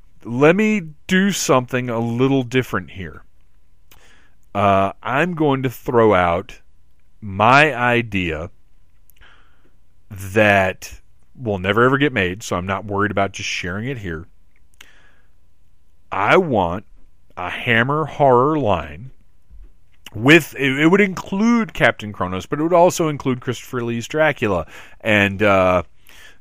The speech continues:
you know, their, their version of the Mummy and, and the Reptile and, and all, you know, anything from Hammer.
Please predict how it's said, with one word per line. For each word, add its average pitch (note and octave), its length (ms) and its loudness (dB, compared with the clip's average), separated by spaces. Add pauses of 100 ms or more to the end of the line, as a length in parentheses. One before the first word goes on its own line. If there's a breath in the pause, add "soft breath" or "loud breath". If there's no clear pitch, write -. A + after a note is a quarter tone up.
you A2 140 -4
know, F#2+ 160 0
their, G#2+ 500 2
their A2 300 2
version G#2 500 -6
of G2 200 -8
the G#2 80 -4
Mummy F#2+ 520 -2
and, F2+ 320 -10
and G2+ 280 -8
the A2+ 80 -2
Reptile F#2 880 0
and, F#2 240 -10
and F#2+ 260 -10
all, G#2 320 -8
you G#2 120 -6
know, F#2 180 -4
anything D#3 1080 -4
from B2+ 200 -8
Hammer. F2 480 -12